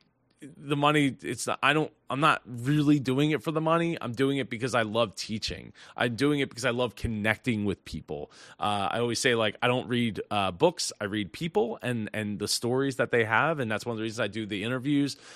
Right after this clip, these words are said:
Uh, it's one of the reasons I did, like, three hundred plus interviews, uh, on my podcast from twenty fourteen to,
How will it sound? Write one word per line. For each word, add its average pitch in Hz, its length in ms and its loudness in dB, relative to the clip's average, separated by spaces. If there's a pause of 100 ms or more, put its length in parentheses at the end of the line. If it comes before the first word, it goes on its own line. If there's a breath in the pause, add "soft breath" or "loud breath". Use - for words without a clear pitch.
(100)
Uh, 104 160 2
it's 98 140 -4
one 123 120 0
of 117 60 0
the 107 60 -2
reasons 107 240 -2
I 104 80 2
did, 90 260 -4 (140)
like, 92 240 -4
three 117 300 -4
hundred 120 360 0
plus 123 320 4
interviews, 135 680 2 (260 loud breath)
uh, 104 240 2
on 117 80 2
my 110 140 0
podcast 117 520 4
from 104 120 -6
twenty 110 220 -2
fourteen 113 600 -2
to, 104 420 -2